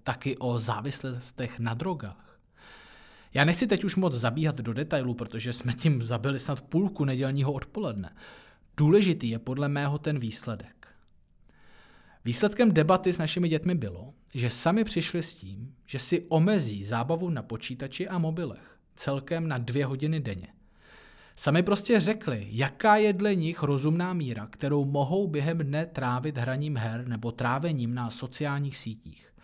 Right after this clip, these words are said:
Nic jsme jim nemuseli zakazovat a sami si dokonce i nainstalovali do mobilu aplikaci, ve které si určili limity denní doby, po kterou budou jejich zábavné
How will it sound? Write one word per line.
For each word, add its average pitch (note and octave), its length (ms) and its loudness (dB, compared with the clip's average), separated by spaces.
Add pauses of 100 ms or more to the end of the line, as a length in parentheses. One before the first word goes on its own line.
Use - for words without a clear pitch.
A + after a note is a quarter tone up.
(640)
Nic D#3 180 4
jsme F3 200 2
jim F3 100 4
nemuseli E3+ 600 -2
zakazovat D3 760 -2
a A#2+ 40 -2
sami G3 320 2
si F3+ 160 2
dokonce F3 420 0
i F3 200 2
nainstalovali E3 840 0
do D3 100 -2
mobilu D3 440 -2
aplikaci, - 640 -8 (600)
ve A2+ 80 -8
které D3 300 0
si D#3 300 -4
určili F3 520 0
limity G3 600 2
denní D#3 400 0
doby, A#2 420 -4 (420)
po C#3 100 -4
kterou G3 380 0
budou D3 320 0
jejich E3 240 0
zábavné C#3+ 680 -2